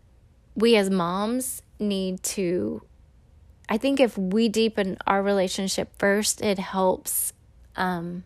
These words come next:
us to be able to talk to our kids. But if it's not something that we have just always talked about, like, just freely in our house, and I'm not saying God isn't in our house,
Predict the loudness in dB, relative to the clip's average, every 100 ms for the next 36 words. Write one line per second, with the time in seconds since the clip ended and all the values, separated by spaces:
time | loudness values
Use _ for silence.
0 | -16 -20 -20 -20 -20 -20 -20 -20 -20 -20
1 | _ -20 -20 -20 -4 0 0 -2 0 2
2 | 2 -2 -4 -4 -2 -2 -6 -6 -4 -4
3 | -6 -6 -4 -6 -12 -14 -16 -18 -4 0
4 | 2 2 0 0 0 2 2 2 0 0
5 | -2 0 2 4 2 -2 -8 -20 -20 -20
6 | -20 -18 -4 0 4 4 2 0 -4 -4
7 | -10 -2 2 4 4 2 0 -2 -2 -2
8 | 0 2 2 0 0 0 -2 -6 -6 -6
9 | -8 -18 -6 -2 0 0 -2 -2 -2 0
10 | 0 0 0 0 0 0 -2 -2 -2 -2
11 | -2 -2 -4 -6 -4 -4 -4 -4 -4 -4